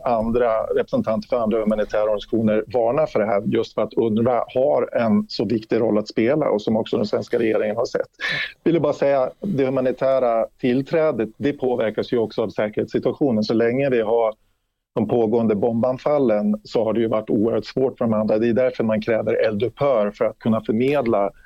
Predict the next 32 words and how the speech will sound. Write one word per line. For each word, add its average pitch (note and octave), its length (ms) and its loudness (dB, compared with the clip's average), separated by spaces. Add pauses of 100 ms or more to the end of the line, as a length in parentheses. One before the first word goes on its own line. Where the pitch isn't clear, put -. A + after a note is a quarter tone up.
(400)
den A2+ 100 2
här G#2+ 220 2
nödvändiga A2 800 0
humanitära G#2+ 540 0
nödhjälpen A2 760 -2
till A2+ 380 0
människor A2 440 2
i G#2+ 40 2
Gaza. G#2 600 0
Och A#2+ 240 -2
där B2 200 2
har A2+ 80 2
vi A2+ 80 2
ju A2 60 2
då A2 120 0
bara G#2 160 0
haft - 280 -6
en A2+ 120 -2
vecka. A2 520 -2
Och A#2 80 0
det A#2 60 0
är A#2 40 2
ju A2 60 0
därför A2 300 -2
det A#2+ 160 -4
krävs C3+ 560 0
eldupphör, A2 500 0
så A#2+ 140 -4
att A#2 100 -6
de A#2+ 120 -4
humanitära A2+ 420 -2
organisationerna A2+ 720 -2